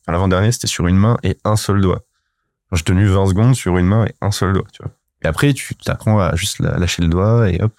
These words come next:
En fait, ça part en couille après. Faut te-, ton, ton corps, il twist instantanément. Là, c'est hyper dur. Mais, euh, donc ouais, déconstruire. Ensuite, orchestrer. Bon, bah, pour chaque sous-objectif, je m'étais fait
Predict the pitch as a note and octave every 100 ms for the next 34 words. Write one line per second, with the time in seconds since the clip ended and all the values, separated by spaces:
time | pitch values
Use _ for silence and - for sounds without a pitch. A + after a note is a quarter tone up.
0 | _ _ _ _ _ _ - F2+ - D2+
1 | D2+ D2+ - D2+ - - - - - -
2 | - E2+ F2 G#2 E2 D#2 E2+ - E2+ E2+
3 | E2 D#2+ F2 F#2+ E2+ D#2 - _ _ _
4 | - - - F2+ D2+ E2 D#2 D2 - _
5 | _ _ _ _ _ - F2 D#2+ D2+ D2+
6 | E2+ - - E2+ G2+ F#2 B2+ A#2+ - F2+
7 | - - _ _ _ _ _ - F#2+ B2+
8 | G#2 A2 G#2 - G2 F#2 _ F2 D#2+ -
9 | - - C3+ - G#2+ F#2+ F#2 D#2+ - D3
10 | - - - _ _ _ _ _ _ _
11 | - F#2 E2 F2+ - G#2+ A#2